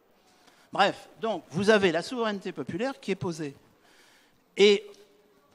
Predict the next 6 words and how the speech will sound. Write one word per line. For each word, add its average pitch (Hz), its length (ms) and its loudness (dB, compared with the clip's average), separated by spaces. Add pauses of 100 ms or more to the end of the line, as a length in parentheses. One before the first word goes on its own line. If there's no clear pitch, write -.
(120)
quand 240 160 0
c'est 202 320 -4
accompagné 185 500 -2
de 151 120 0
décra-, 185 500 -2
déclarations 190 840 -2